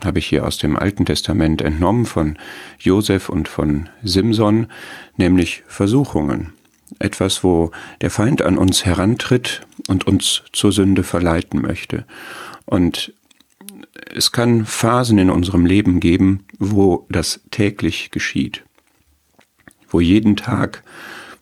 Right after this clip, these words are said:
immer wieder neu Satan eine Schwachstelle von uns angreift. Und bei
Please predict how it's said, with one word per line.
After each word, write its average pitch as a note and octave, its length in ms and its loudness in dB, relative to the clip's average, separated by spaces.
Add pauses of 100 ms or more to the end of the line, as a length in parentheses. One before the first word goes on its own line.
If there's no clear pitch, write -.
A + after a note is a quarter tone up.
(240)
immer A2 240 4
wieder F#2 400 2 (120)
neu F#2+ 540 2 (880)
Satan - 480 0
eine E2 460 2
Schwachstelle F2+ 600 -2
von D#2+ 200 -2
uns - 320 -4 (100)
angreift. F2+ 680 -2
Und - 280 -4 (640)
bei E2 340 2